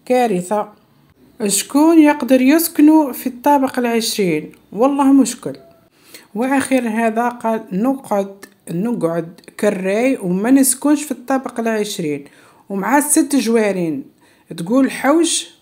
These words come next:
كوليكتيف. <laughs> ربنا يجيب الخير وخلاص. هذه بعض الآراء تاع الناس ومخاوفهم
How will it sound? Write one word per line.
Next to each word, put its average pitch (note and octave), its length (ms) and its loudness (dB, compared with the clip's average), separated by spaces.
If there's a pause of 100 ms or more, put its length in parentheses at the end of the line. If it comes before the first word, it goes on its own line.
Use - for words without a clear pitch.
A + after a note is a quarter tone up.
(160)
كوليكتيف. C4 760 -2 (1160)
<laughs> A#3+ 1120 -12
ربنا A#3+ 360 0
يجيب A3+ 280 2
الخير A#3 340 0
وخلاص. E3 560 -6
هذه G#3 220 0
بعض A#3 280 -2
الآراء A#3+ 400 -2
تاع B3 240 -2
الناس G3 720 -2
ومخاوفهم G3+ 880 -2